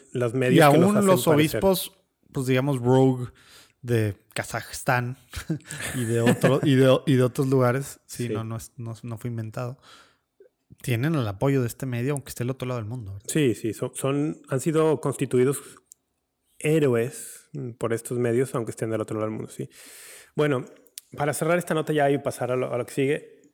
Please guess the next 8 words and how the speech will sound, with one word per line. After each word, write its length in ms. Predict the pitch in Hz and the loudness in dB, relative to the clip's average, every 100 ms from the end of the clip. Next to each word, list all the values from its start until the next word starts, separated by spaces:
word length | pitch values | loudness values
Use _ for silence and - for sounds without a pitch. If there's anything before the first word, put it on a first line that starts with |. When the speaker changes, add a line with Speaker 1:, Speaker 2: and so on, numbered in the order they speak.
| _ _ - | _ _ -14
Speaker 1:
eh, 220 | 135 131 | -12 -8
me 140 | 135 120 | -8 -2
pareció 320 | 135 127 156 | -2 0 0
bien 160 | 170 | 0
interesante 440 | 185 165 143 156 165 | 0 -2 -2 -4 -2
que 100 | 135 | -4
el 100 | 113 | -2
Papa 680 | 127 120 135 131 120 - | -4 -2 0 0 -2 -10